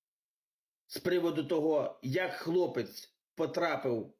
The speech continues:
у засаду, як хлопець був поранений і чому він був поранений. А був він поранений, тому що в нього не було військової амуніції, у нього навіть не було броніка. Так З С У ж у нас все в броніках.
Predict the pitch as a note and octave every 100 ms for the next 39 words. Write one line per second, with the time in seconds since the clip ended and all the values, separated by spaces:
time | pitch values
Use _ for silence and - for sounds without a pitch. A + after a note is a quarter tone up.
0 | _ - C3+ C#3 C#3 F#3 F#3+ A2+ F#2 -
1 | _ _ _ _ _ _ _ _ _ -
2 | C3 F3 E3 - E3+ F3+ - C3+ - A2+
3 | C#3 C3+ C#3 C3 D#3 F3 C3 G2 - -
4 | D#3 C#3 F#3 F3 E3+ C#3 A2+ A2 G2+ A2+
5 | A2 F#2 F2 - B2 _ _ - A2 A#2+
6 | E3 F#3+ A3+ B2+ G2 F#2 - C3 A2 A#2
7 | - G#2+ B2 C3 A#2 B2+ B2 - B2+ A#2+
8 | A#2 A#2+ A#2+ - - - _ - - -
9 | - B2 B2+ B2 B2 B2 A#2 A#2+ G#2+ A2+
10 | A#2 G2+ - - - _ _ _ _ _
11 | _ _ _ _ _ C4+ A3+ - G#3+ -
12 | C#4 B3+ F#3+ E3 F3 E3+ - F#3 D3 F#3+
13 | E3 G#2+ C2+ - -